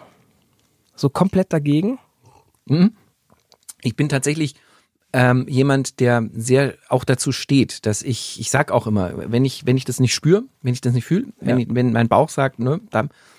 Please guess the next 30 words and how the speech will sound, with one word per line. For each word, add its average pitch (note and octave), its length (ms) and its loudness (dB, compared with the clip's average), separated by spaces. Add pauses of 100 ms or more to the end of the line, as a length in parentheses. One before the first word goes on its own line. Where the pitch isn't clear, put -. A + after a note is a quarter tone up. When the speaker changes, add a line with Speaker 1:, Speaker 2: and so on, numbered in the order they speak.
(140)
Speaker 2:
dann, C#3 400 0 (100)
äh, C3+ 120 -2 (140)
ja, A#2+ 280 2 (140)
ich - 140 -4
ent-, - 220 -6
bin D3+ 220 2
jemand, D3 480 2
der, C3+ 240 4 (380)
natürlich - 340 -4
gibt - 240 -4
es - 160 -4
ja G#2 80 0
keiner, A2 380 0
ich - 160 -4
glaub, A2+ 160 -4
das A#2+ 120 0
sind A#2 180 2
auch - 140 -6
wir F#2+ 100 2
Männer, F#2+ 320 4
wir E2+ 120 0
Männer A2 220 4
geben G#2 240 2
doch F#2 120 -2
nicht G2 200 -2
zu, B2 180 0
emotional G#2+ 560 2
entsche-, A#2 300 0
zu - 120 0
entscheiden. C#2+ 320 0